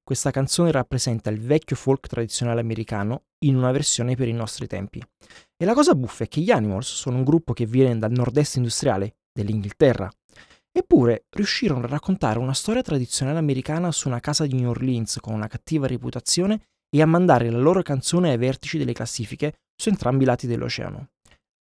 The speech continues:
Altra cosa che sorprende è che registrarono questo pezzo così importante un sabato mattina in uno studio di Londra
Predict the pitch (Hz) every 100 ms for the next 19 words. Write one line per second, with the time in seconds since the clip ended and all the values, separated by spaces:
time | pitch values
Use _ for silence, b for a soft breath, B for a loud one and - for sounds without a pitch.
0 | _ - 143 - 123 131 120 117 - -
1 | - 208 220 220 - - - 214 208 -
2 | 202 131 127 - 131 147 180 - 123 110
3 | - 170 - 127 - 175 202 214 - 151
4 | 139 196 202 156 131 127 - 92 110 127
5 | _ - 113 117 120 - 175 170 123 107
6 | 101 110 160